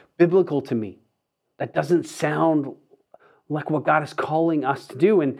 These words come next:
and, and ultimately, Jesus himself very clearly says that he is the way, the truth, and the life, that no one comes to the Father except through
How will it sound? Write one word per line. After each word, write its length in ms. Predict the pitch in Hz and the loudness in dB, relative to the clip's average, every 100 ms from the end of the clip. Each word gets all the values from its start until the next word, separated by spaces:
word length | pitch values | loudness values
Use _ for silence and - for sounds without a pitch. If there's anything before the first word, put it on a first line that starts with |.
| - - - | -12 -14 -8
and, 580 | 151 - - - 175 175 | -8 -8 -12 -2 2 4
and 140 | 175 | 6
ultimately, 480 | 170 190 202 170 151 | 4 2 0 2 2
Jesus 400 | 139 185 190 175 | 2 2 2 2
himself 400 | 151 - 165 - | 0 2 0 2
very 240 | 156 175 | 2 4
clearly 340 | 170 156 151 151 | 4 2 0 0
says 300 | 151 139 123 | 0 -2 -2
that 120 | 120 - | -8 -2
he 220 | 196 190 | 0 4
is 160 | 165 123 | 4 4
the 80 | 127 | 0
way, 500 | 117 147 170 170 170 | 2 4 6 6 4
the 140 | 135 | 0
truth, 420 | - - 165 165 | -4 0 0 0
and 160 | 170 165 | 2 2
the 60 | 160 | 2
life, 340 | 120 110 - | -2 -4 -6
that 140 | 117 | -4
no 320 | 120 139 156 175 | -2 2 4 4
one 340 | 175 170 170 - - - | 4 2 -2 -8 -20 0
comes 380 | 147 139 139 | 2 4 2
to 140 | - 147 | 0 -2
the 100 | 143 | -2
Father 480 | - 117 110 117 113 | 0 2 2 0 -4
except 760 | 107 - - 131 - - - - - | -8 -8 0 0 0 -10 -20 -20 -20
through 640 | _ - 123 110 107 107 | _ -2 0 2 -2 -4